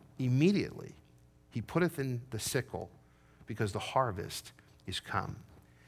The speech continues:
The apostles received quite a blessing.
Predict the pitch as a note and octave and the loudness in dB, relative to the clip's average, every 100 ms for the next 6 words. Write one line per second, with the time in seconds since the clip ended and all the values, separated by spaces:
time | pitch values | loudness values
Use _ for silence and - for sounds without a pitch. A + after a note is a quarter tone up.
0 | - - - C#3 C3+ F3+ G3 D#3 B2+ G2+ | -20 -10 2 4 12 12 12 6 4 2
1 | - C#3+ B2 A2+ - D3 B2 A2 F#2 - | -2 0 2 2 4 4 4 2 -2 -12
2 | - - C#3+ C#3+ B2 A#2+ G#2 - - - | -8 2 4 4 6 6 6 0 -8 -12